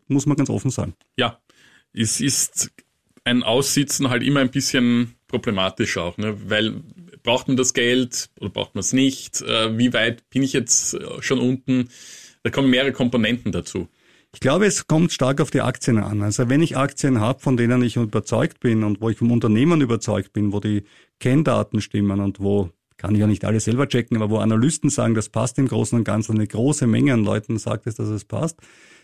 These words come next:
Speaker 1: dann würde ich tendenziell bei dieser Aktie bleiben. Auch wenn es im Moment wehtut und ich würde unter Umständen sogar dann, wenn die Schmerzen besonders groß sind,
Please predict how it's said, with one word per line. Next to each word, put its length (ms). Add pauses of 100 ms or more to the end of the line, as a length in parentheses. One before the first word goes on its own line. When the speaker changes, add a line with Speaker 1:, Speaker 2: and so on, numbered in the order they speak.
(120)
Speaker 1:
dann 220
würde 160
ich 100
tendenziell 680 (140)
bei 100
dieser 280
Aktie 600 (280)
bleiben. 520 (760)
Auch 440
wenn 180
es 160
im 80
Moment 680 (380)
wehtut 720 (100)
und 160
ich 180
würde 280
unter 200
Umständen 460
sogar 320
dann, 460
wenn 100
die 100
Schmerzen 680
besonders 680
groß 380
sind, 300